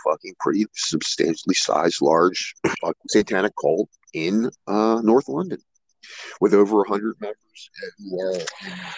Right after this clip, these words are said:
working fucking, you know, hospitals, police,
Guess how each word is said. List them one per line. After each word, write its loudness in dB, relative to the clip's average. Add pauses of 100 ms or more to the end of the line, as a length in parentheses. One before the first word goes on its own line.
(540)
working 2 (300)
fucking, 2 (1040)
you 4
know, -4 (1080)
hospitals, 0
police, -8